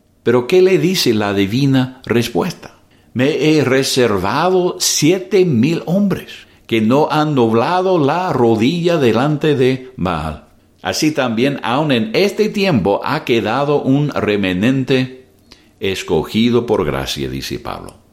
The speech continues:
Pablo también escribió a los corintios en Primera Corintios quince y el verso ocho. Primera Corintios quince y el verso ocho. "Y al último de todos, como a un abortivo, me apareció a mí", dice Pablo.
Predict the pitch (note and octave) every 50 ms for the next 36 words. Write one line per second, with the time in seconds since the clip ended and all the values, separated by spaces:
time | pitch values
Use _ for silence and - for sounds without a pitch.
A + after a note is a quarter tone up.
0 | _ _ _ _ _ E2+ F#2 G#2 A2 G#2+ G#2+ A2+ G#2 G2 F#2+ F2+ G2+ A2+ A2+ G#2
1 | G2 - - G2 F#2+ F2 E2+ F2+ G#2+ A#2+ B2 A#2 G#2+ G2+ G2+ G2 - - F#2+ E2+
2 | D#2+ E2 A#2 C3+ C#3 A#2 B2 A#2 B2 B2 - E2 D#2 D2 D2 D2 D#2 D#2 E2+ G#2
3 | A2+ - - E2 D#2+ D#2 F2 G2+ G#2+ G#2+ - G2+ F#2 - - - - B2 D3 D#3
4 | D3 - - B2+ B2 A#2 - F2 E2 D2+ C#2 D#2 D2+ D2 - - C#2+ - - -
5 | C3 F3+ F3+ - - F2 - - - - _ _ - - _ _ - E2 D#2 D2+
6 | E2 F#2 G2+ - - E2 D2+ D#2 F2+ F#2 E2+ - F#2+ F#2 E2+ E2 - - - -
7 | - G#2 G#2 G2 F2+ - F#2 E2+ D2+ - - D#2 C#2+ C#2 D#2 D2+ D2+ - - C2+
8 | - A#2 C#3 D3 - - - A2 - - - _ - - - - _ - A#2+ A#2
9 | G#2+ G2 G2 - - E3 G#3 A3+ G#3+ A3 G#3+ G3+ F#3 F#3 F#3+ F#3 E3+ D#3+ D#3+ E3
10 | - E3 E3+ F3 E3+ F3+ E3+ D#3 - - - C#3+ D3 C#3+ C3+ C3 B2+ - - A2+
11 | A2+ G#2+ - - - D#3 E3+ F#3 F3+ E3+ E3+ E3 - - - _ _ - A#2+ B2
12 | B2 A#2+ A#2+ A#2 G#2+ - - - - A3 A3 D3+ - - - - - - _ _
13 | _ _ _ F2+ F#2+ G#2+ B2+ B2+ - - - F2+ F#2 - - - _ _ _ _
14 | - E2 E2+ D#2+ D2 - - - - E2+ G2+ A#2 B2 - - - - - F#2 F#2+
15 | F#2 E2+ C#2+ C2 B1+ A#1+ A#1+ A1+ - - A1+ - - G1+ G1+ - - - -